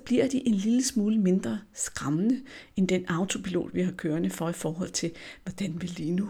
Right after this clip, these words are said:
reagerer på vores følelser. Men det at kunne sige, lige nu, der er jeg simpelthen mega irriteret, og det er okay. Og så begynde at forholde sig til det, frem for bare at lade, som om man ikke er irriteret. Har du nogensinde sagt til et andet menneske,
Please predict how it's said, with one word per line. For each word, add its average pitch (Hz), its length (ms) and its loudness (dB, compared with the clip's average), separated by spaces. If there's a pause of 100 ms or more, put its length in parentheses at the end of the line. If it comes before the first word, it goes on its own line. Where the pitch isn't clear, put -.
(120)
reagerer - 360 -4
på - 140 -10
vores 151 240 -8
følelser. 156 400 -8 (400)
Men 240 140 2
det 320 60 6
at 294 200 4
kunne 262 100 0
sige, 233 300 0 (180)
lige 285 160 6
nu, 254 300 8
der 233 60 -2
er 233 40 -2
jeg 233 140 -2
simpelthen 208 640 -4 (240)
mega 202 300 0
irriteret, 190 540 -4 (120)
og - 120 -14
det - 80 0
er - 120 -2
okay. 170 300 -4 (400)
Og - 80 -14
så - 180 -6
begynde 202 300 -4
at 185 80 -6
forholde - 300 -6
sig 185 140 -12
til 185 180 -4
det, 185 120 -4 (300)
frem - 320 -6
for 180 440 -4 (360)
bare 165 340 -4 (260)
at 180 220 -6
lade, 214 200 0
som 220 200 -6 (100)
om 262 140 -4
man 277 180 -8
ikke 277 260 -2
er 247 100 0
irriteret. 240 500 -4 (120)
Har - 160 -10
du 240 60 0
nogensinde 240 440 2
sagt 214 320 -2
til 220 120 0
et 214 60 2
andet 196 220 2
menneske, 185 360 0